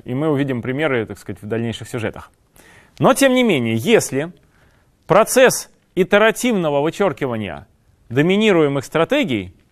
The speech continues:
в сильном смысле или в слабом смысле, неважно, если мы вычеркивали доминируемые стратегии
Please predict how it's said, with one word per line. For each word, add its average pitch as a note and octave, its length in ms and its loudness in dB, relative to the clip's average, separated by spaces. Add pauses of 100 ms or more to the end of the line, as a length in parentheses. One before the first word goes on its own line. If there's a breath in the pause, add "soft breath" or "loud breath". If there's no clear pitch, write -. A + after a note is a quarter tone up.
(120)
в - 100 -18
сильном A3 360 2
смысле F3+ 420 -2
или C#3+ 100 -2
в - 60 -8
слабом G3 300 2
смысле, D#3+ 380 -6
неважно, C3 380 0
если C3 280 -6
мы D3 120 -4
вычеркивали C3 500 -2
доминируемые A#2+ 560 -4
стратегии B2 560 -4